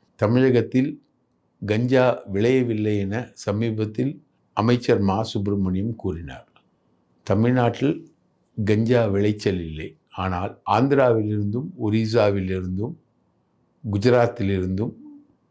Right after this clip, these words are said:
பாகிஸ்தானிலிருந்தும் கஞ்சா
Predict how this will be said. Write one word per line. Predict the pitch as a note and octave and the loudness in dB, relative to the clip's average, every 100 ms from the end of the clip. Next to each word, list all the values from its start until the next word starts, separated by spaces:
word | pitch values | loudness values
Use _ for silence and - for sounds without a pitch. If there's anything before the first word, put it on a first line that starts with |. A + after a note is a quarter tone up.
| _ _ G#2+ | _ _ 0
பாகிஸ்தானிலிருந்தும் | A#2 - C3+ - G#2+ G2+ F#2 F2+ F2+ F2+ F#2+ G2+ - _ _ _ _ _ _ _ A2+ | 0 0 -4 -2 0 0 -2 -2 -4 -4 -4 -6 -10 _ _ _ _ _ _ _ -4
கஞ்சா | G2+ A2 A2 A#2 | 0 2 4 4